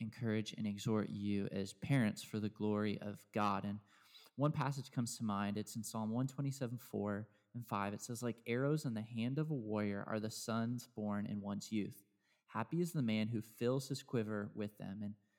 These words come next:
as we think of you parents with these quivers full of arrows aiming for God's glory, we wanna do whatever we can to resource and to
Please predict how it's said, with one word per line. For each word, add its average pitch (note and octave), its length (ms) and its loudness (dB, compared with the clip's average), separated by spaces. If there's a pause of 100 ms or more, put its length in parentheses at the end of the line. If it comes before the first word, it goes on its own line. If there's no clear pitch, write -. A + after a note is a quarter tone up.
(240)
as A#2 120 -6
we D3 160 4
think C#3+ 340 0 (240)
of G#2+ 180 -6
you A#2 340 0
parents A#2 600 -2
with A2+ 160 -6 (140)
these G#2 440 -8
quivers A#2 440 0
full D3 360 0
of A2+ 160 -2 (100)
arrows A2 460 -2 (120)
aiming C3 380 -2
for A#2+ 180 -10
God's G#2+ 360 -2
glory, G#2 480 -2 (360)
we C3+ 160 4
wanna D3 300 2
do A2 200 -2
whatever A#2+ 540 -2
we A#2 280 -2
can G#2 540 -6
to G2 160 -6 (260)
resource C3 800 0 (100)
and G2+ 380 -6 (220)
to G2+ 260 -4